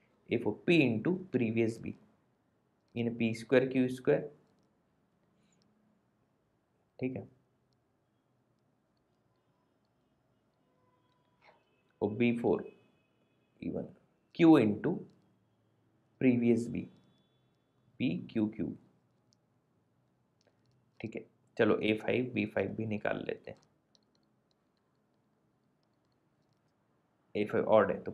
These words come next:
पी into प्रीवियस है, पी क्यूब क्यू स्क्वायर, और बी फ़ाइव क्यू into प्रीवियस है, पी स्क्वायर क्यू क्यूब, है ना? Which of the following best describe, है ना,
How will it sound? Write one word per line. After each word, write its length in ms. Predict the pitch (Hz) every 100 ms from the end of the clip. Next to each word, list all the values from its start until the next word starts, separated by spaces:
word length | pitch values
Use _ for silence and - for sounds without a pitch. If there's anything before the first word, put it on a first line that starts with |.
| -
पी 120 | 139 135
into 240 | 120 147
प्रीवियस 440 | 143 110 104 110 -
है, 60 | - - _ 113
पी 100 | 107
क्यूब 240 | 123 127 127
क्यू 160 | 127
स्क्वायर, 360 | 123 - 143 - - _ _ _ _ _ _ _ _ _ _ _ _ _ _ _ _ _ _ _ _ -
और 80 | 117
बी 180 | 117 117
फ़ाइव 320 | 113 95 - - _ _ _ _ _ _
क्यू 160 | 131 123
into 300 | 107 - - -
प्रीवियस 440 | - 104 104 104 -
है, 60 | - _ _ _ _ _
पी 100 | 113
स्क्वायर 320 | 110 123 123
क्यू 160 | - 82
क्यूब, 220 | - 71 - _ _ _ _ _ _ _ _ _ _ _ _ _ _ _ _ _ _ _ _ _ _ _ _ _ _ _ _ -
है 80 | 110
ना? 120 | 110 - _ _ 127
Which 80 |
of 120 | 165 170
the 60 |
following 300 | 180 139 165 156
best 240 | 127 143 147 156
describe, 400 | - - 113 - - - - - - _ _ _ _ _ _ _ _ _ _ _ _ _ _ _ _ _ _ _ _
है 80 |
ना, 80 | 123